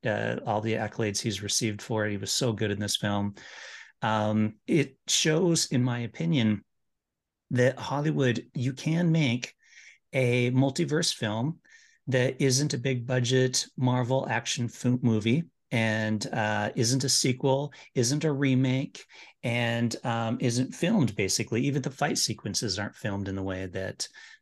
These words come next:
modern movies are often filmed, and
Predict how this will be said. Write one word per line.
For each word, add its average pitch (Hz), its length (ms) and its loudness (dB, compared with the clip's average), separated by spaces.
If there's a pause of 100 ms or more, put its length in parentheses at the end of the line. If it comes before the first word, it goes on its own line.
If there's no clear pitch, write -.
modern 98 600 0
movies 101 400 0
are 92 100 0
often 92 320 -6
filmed, 95 480 -4
and 151 400 2